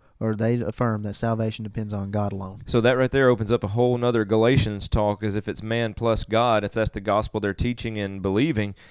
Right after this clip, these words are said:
Speaker 2: then man plus God is a works-based salva-, or works-based gospel, which Paul says,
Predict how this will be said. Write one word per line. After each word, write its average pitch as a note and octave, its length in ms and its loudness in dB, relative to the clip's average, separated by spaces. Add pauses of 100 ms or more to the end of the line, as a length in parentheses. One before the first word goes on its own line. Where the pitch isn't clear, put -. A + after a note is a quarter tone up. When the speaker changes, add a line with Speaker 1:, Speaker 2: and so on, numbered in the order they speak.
(340)
Speaker 2:
then G#2+ 440 -2
man A#2 320 2
plus B2 300 2
God A#2 480 2
is G#2+ 240 0
a F2+ 80 2
works-based G#2+ 880 0 (600)
salva-, G#2+ 440 2
or A2 260 2
works-based A#2+ 540 2
gospel, A#2+ 420 2
which - 240 -2
Paul C#3 280 2
says, G#2+ 500 0